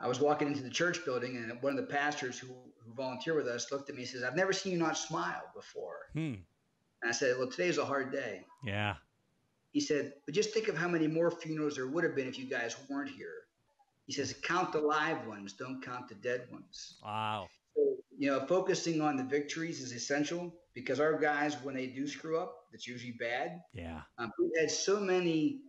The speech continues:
Speaker 1: over the years, and it's always that one or two a month. They come out, they're grateful, they do well, they keep us going. And then for me, it's having a very firm foundation in my faith,
Speaker 2: Mm-hmm.
Speaker 1: uh, knowing that ultimately God's in control.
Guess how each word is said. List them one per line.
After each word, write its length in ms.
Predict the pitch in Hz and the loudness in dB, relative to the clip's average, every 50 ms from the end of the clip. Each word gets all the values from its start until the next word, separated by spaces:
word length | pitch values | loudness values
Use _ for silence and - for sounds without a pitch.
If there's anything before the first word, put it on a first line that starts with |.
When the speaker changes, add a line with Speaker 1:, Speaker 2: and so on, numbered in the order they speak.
| _ _ - | _ _ 4
Speaker 1:
over 180 | 147 147 143 143 | 4 6 6 4
the 100 | 139 131 | 2 4
years, 480 | 131 139 156 156 151 135 135 131 120 | 4 4 6 6 6 4 4 2 0
and 100 | 113 123 | -2 -6
it's 120 | 123 - 170 | -6 -2 0
always 340 | 160 165 170 175 165 147 - | 2 2 2 2 0 0 0
that 340 | 147 127 117 - - - 110 | 0 0 0 -2 -6 -10 -8
one 200 | 117 135 147 160 | -4 -2 0 2
or 160 | 175 175 160 - | 2 0 -2 -2
two 360 | - - 165 160 160 156 156 | -4 -2 0 0 2 2 2
a 80 | 151 | 2
month. 380 | 147 131 120 113 107 110 110 - | 2 2 0 0 -2 -4 -6 -8
They 100 | - 110 | -8 -8
come 260 | - - 147 147 143 | -4 -2 0 2 2
out, 260 | 135 135 131 131 127 - - - - - _ _ _ _ - | 2 2 2 0 -2 -4 -8 -14 -18 -20 _ _ _ _ -6
they're 100 | 113 113 | -6 -4
grateful, 500 | - - 143 143 147 143 - - 139 135 | 0 2 2 4 2 2 -2 -2 -2 0
they 100 | 131 120 | 0 -2
do 240 | 110 107 131 131 127 | -2 -2 -4 -2 0
well, 220 | 131 127 123 120 | 2 2 2 2
they 100 | 110 107 - | 0 -2 -6
keep 260 | - - 143 139 135 120 | -8 -8 -8 -6 -4 -4
us 140 | 113 - | -6 -6
going. 440 | - - 120 120 123 123 123 120 - _ _ _ _ _ _ _ _ _ - - | -4 -4 -4 -2 -2 -4 -4 -8 -10 _ _ _ _ _ _ _ _ _ -4 0
And 120 | 143 156 | 2 2
then 300 | 165 160 151 - - - - _ _ _ - | 2 2 0 -2 -4 -10 -18 _ _ _ -4
for 200 | - 156 143 143 165 | 0 0 0 0 0
me, 380 | 196 196 165 139 131 131 127 123 | 0 2 2 2 0 0 -2 -4
it's 120 | 120 - | -6 -4
having 300 | 143 143 139 131 131 120 | -2 -2 -2 -2 -2 -4
a 60 | 107 | -4
very 320 | 98 - 139 143 147 147 147 | -4 0 2 2 4 2 2
firm 320 | 143 143 143 143 139 131 | 0 -2 -2 -2 -2 -4
foundation 540 | 143 139 139 135 131 139 139 147 143 123 120 | -4 -4 -2 -2 0 0 0 0 0 -2 -6
in 60 | 120 | -6
my 140 | 120 123 131 | -6 -6 -6
faith, 320 | 131 - 131 120 104 - - - _ _ _ - 139 | -4 -2 -2 -2 -2 -4 -10 -14 _ _ _ -10 -6
Speaker 2:
Mm-hmm. 260 | 131 113 98 120 123 | -6 -4 -4 -2 -2
Speaker 1:
uh, 140 | 113 107 - - 127 | -2 -2 -2 -4 -4
knowing 360 | 131 143 147 156 160 156 156 147 143 | 0 4 4 4 4 2 0 -2 0
that 280 | 139 139 131 127 - - - | 0 0 0 -2 -4 -2 0
ultimately 380 | 135 156 156 170 151 151 156 | 2 2 2 2 2 2 2
God's 420 | 147 135 147 139 143 151 156 151 160 | 2 4 4 6 6 4 4 2 -2
in 80 | 165 | -4
control. 760 | - 175 175 175 - - 151 135 123 123 135 131 131 - - | -4 -6 -6 -6 -6 -4 -4 -4 -2 -2 -4 -6 -8 -12 -16